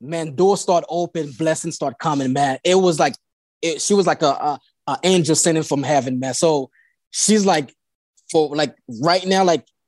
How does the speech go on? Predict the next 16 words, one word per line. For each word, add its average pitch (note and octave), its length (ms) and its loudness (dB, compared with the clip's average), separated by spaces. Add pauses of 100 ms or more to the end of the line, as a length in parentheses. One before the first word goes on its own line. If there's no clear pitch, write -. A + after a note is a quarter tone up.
(460)
after, E3 680 0
I D3 80 -8
could C#3+ 120 -10
say D#3 80 -4
after D3+ 220 -2
God, D3 380 -2
like, C3+ 140 -6 (460)
the B2 240 -2
person F#3 380 -2
that E3 120 4
I D3+ 120 2
am D3 100 -4
today C#3+ 500 -4
is, B2 140 -12
is, C3 220 -6
is, C#3+ 360 0